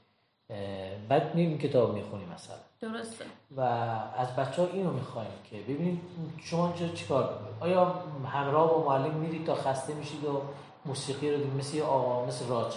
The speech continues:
Speaker 1: که
Speaker 2: نه.
Speaker 1: موسیقی رو گذاشت کنار. اگر پدر نبود،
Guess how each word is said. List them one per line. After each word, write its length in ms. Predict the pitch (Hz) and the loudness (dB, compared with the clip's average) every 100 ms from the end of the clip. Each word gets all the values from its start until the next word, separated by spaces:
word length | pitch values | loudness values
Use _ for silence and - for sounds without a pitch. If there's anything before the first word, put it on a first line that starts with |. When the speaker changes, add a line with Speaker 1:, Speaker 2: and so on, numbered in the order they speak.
| - | -6
Speaker 1:
که 60 | 135 | -4
Speaker 2:
نه. 120 | 107 | 0
Speaker 1:
موسیقی 340 | - 139 156 156 | 0 0 0 0
رو 60 | |
گذاشت 400 | 143 139 143 - | 2 0 -2 -2
کنار. 220 | 131 120 - - - - | -2 0 -2 -6 -12 -4
اگر 280 | 147 151 151 | 2 6 6
پدر 440 | - 147 147 147 139 | 6 8 10 10 8
نبود، 520 | 135 156 196 113 | 6 6 4 2